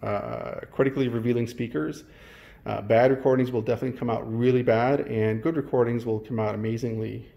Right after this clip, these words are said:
amazingly sou-, nice sounding. But because there's some recordings are sometimes bad, or they can be a little bit lean or trebly and low in the bass, you can always tweak the settings a little bit, uh, to make them more, um, uh, listenable. But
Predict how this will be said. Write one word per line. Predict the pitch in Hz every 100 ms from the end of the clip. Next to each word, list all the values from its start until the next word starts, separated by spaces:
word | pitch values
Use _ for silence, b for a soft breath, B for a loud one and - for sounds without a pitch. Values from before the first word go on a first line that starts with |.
| -
amazingly | 110 110 113 147 175
sou-, | - -
nice | 107 110 107
sounding. | 101 101 98 214 - B B B B B B -
But | 135 151 143 - - - - - - - 135
because | 135 196 196
there's | 175
some | 175 170
recordings | 156 156 151
are | 139
sometimes | 147 143 131
bad, | 123 123 127 131
or |
they | 120
can | 123 127
be |
a | 127
little | 139
bit | 143
lean | 117 123 123 127 123
or | 104
trebly | - 117 113 123 120 117
and | 113
low | 113
in | 120
the | 113
bass, | 104 110 131
you | 147
can | 143
always | 151 175 175
tweak | - - 139
the | 156
settings | - 147 151
a | 151
little | 156
bit, | 156 160 170 - B B B B -
uh, | 120 - - - - -
to | - 131
make | 127 131 -
them | 135 127
more, | 123 120 120 120 120 117 120
um, | 113 127 - - - -
uh, | 117 107 110
listenable. | 113 123 165 156 170 185 - B B B -
But | 113 131 131 120 - -